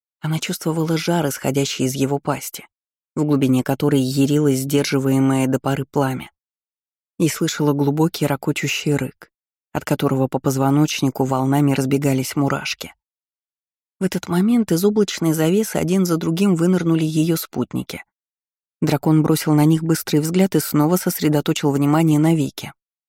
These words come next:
Он опустил к ней тяжёлую красивую голову и принялся обнюхивать Викину руку, державшую ленточку.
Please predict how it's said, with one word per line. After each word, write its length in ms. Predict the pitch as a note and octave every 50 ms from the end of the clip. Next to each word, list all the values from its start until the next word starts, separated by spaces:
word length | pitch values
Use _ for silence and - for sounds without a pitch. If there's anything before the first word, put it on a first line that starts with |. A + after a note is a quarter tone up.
| _ _ _ _ _ _ _ _
Он 120 | - - C3+
опустил 400 | B2+ - - - - - C3+ B2+
к 80 | -
ней 160 | C3+ C3 C3 B2+
тяжёлую 420 | - C#3 C3 C#3 C#3 C3+ C3+ C3
красивую 540 | - - C#3 C3 - - C3+ C3 C3 C3 B2+
голову 400 | C3 C#3 D3+ E3 D#3+ C#3 C#3 C3+
и 40 | B2+
принялся 540 | - - C#3 C#3 C#3+ C#3+ - - - D3+
обнюхивать 640 | D3 C#3+ D3 D3+ E3 D#3 C#3 - - C#3 C3+ C3 -
Викину 400 | C#3+ C#3 - - D3+ C#3+ D3 D3+
руку, 260 | D#3+ D#3+ C#3 - -
державшую 600 | B2 A#2+ - - - - C3 - - - C#3 C3+
ленточку. 560 | C3 C3 B2+ - - - - - - - -